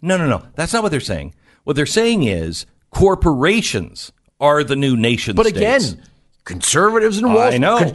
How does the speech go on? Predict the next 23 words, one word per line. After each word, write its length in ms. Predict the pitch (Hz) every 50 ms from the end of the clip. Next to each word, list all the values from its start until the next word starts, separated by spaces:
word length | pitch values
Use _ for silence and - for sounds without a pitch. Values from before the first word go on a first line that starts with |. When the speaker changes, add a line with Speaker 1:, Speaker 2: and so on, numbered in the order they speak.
| - -
Speaker 2:
you 220 | 110 202 269 -
conservatives 720 | - - 214 214 - - 240 254 285 262 254 254 247 175
with 100 | 170 180
your 140 | 180 190 175
corporate 520 | - - - 214 240 240 226 208 208 - 196
love 240 | 196 214 262 277
affairs, 480 | 277 240 165 - 180 160 147 139 107 117
your 140 | 151 156 156
Speaker 1:
I 160 | - 190 415 320 320
Speaker 2:
oil, 120 | 269 196
Speaker 1:
know. 120 | 139 170
Speaker 2:
your, 160 | 180 - - -
your 200 | 139 165 175 185
oil 260 | 226 302 302 240 180
companies. 520 | - - 156 147 110 127 117 107 95 90
Speaker 1:
I 80 | 85 92
know. 280 | 117 143 147 107 - - - - -
Speaker 2:
It, 280 | 165 165 165 165 - -
it 140 | - 175 165
is, 280 | 170 165 151 - - - -
it, 240 | 156 156 117 - - _ - 127
I 120 | 143 151
think 500 | - - - - 180 190 214 - -